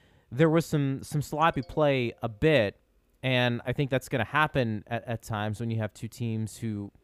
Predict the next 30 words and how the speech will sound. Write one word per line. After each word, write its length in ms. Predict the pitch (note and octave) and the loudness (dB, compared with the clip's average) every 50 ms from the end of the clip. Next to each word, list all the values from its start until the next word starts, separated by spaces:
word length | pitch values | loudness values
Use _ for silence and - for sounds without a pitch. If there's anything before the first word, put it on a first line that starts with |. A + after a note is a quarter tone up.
| _ _ - | _ _ -20
have 300 | - - B2+ B2 A#2+ - | -8 -4 -2 -2 -2 -2
some 160 | - G#2+ G2+ | -4 -10 -6
firepower. 480 | - - B2 D#3+ F3+ D3+ - G#2 F#2+ G2 | -2 0 2 2 2 0 0 -2 -4 -4
But 100 | A2+ A2 | -4 -2
if 80 | - | 2
I 100 | D3+ F3+ | 2 2
was 140 | G#3 F#3+ D#3 | 2 2 0
gonna 160 | F3 D3 B2 | 0 -2 -2
tell 160 | - - D3 | -2 -2 -2
you, 140 | E3+ G3+ E3+ | -4 -2 -2
Dave, 320 | A#2 G#2 G2+ G2 G2 F#2 - | -2 -2 -2 -2 -4 -6 -10
before 260 | A2 - - C#3 B2+ | -12 -8 -4 -2 -2
the 80 | A2 | -2
game 480 | G#2+ G#2+ B2+ C3+ C#3 B2+ A2+ G#2 G2 F#2+ - _ - - _ _ _ _ _ _ _ _ _ _ - | -2 -2 -2 0 0 0 0 -2 -2 -4 -8 _ -20 -20 _ _ _ _ _ _ _ _ _ _ -6
that 380 | A2 B2+ C3 B2+ B2+ - _ | -2 2 2 2 2 0 _
Pierre-Edouard 580 | - C3 C#3 D3 D3 C#3 B2 C3 C3+ C#3 C3+ B2 | -6 -4 0 2 2 2 2 2 2 2 2 2
Bellemare, 520 | C3 B2+ C3 C#3 C#3+ C#3 C3+ C3+ C#3 C#3 - _ _ _ _ _ _ _ _ _ _ _ _ _ _ _ _ _ _ _ _ _ _ - G2 | 2 2 2 2 2 0 0 0 -2 -4 -6 _ _ _ _ _ _ _ _ _ _ _ _ _ _ _ _ _ _ _ _ _ _ -4 2
that 220 | C3+ C3 C#3+ C3 | 2 2 4 4
line 180 | B2+ C3 C3+ C3+ | 2 2 2 2
was 140 | C3+ - - | 0 -2 0
gonna 120 | C#3 B2+ | -2 -2
score 300 | A#2+ - - D3 C3+ C3 | -2 -2 -2 0 0 0
a 40 | A#2 | 2
goal, 360 | B2 A#2+ B2 C3 C3+ C3 - _ _ _ _ _ _ _ _ _ _ _ _ - | 2 2 2 2 0 -4 -6 _ _ _ _ _ _ _ _ _ _ _ _ -8
uh, 220 | G#2 G#2+ G#2+ G#2+ | -4 -4 -4 -2
Ross 320 | G2 B2 C3 C#3 D3 - - | 2 4 4 4 4 2 -2
Colton 460 | - C#3 C#3 C#3 - - C#3+ C#3 B2+ | -2 -2 -2 -2 -2 -2 -2 0 0
would 180 | A#2 - - | -2 -4 -6
continue 480 | - - A#2+ A2+ - - C3+ C3+ C3+ A#2+ | -8 -8 -8 -6 -4 -4 -2 -2 0 0
his, 560 | C3 C3 C3+ C#3 B2+ B2 B2 - - - - | 0 0 0 0 -2 -4 -8 -14 -20 -20 -20